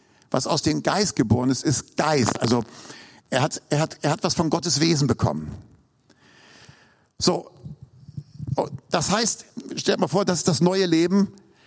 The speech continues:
Ich bekomme das neue Leben, wenn ich an Christus gläubig werde. Nun sagt die Bibel aber gleichzeitig, dass das, die Bibel nennt das Fleisch, das ist so das Gott, die Gott widerstrebende Art, die ist immer noch da.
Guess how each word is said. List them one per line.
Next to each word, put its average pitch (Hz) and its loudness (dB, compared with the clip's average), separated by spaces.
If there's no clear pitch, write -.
Ich 175 0
bekomme 185 0
das 151 0
neue 202 4
Leben, 185 2
wenn 160 2
ich - -2
an 147 2
Christus - 0
gläubig 127 0
werde. 80 -6
Nun 180 4
sagt 240 0
die 233 4
Bibel 226 4
aber 202 0
gleichzeitig, 185 0
dass 165 -2
das, - -4
die 131 -4
Bibel 147 2
nennt 131 2
das 107 -2
Fleisch, 131 0
das 101 -8
ist - -4
so 113 0
das 104 -4
Gott, 143 -2
die - -8
Gott 185 -2
widerstrebende 135 0
Art, 135 -2
die 185 0
ist - 0
immer 190 2
noch 185 0
da. 87 -2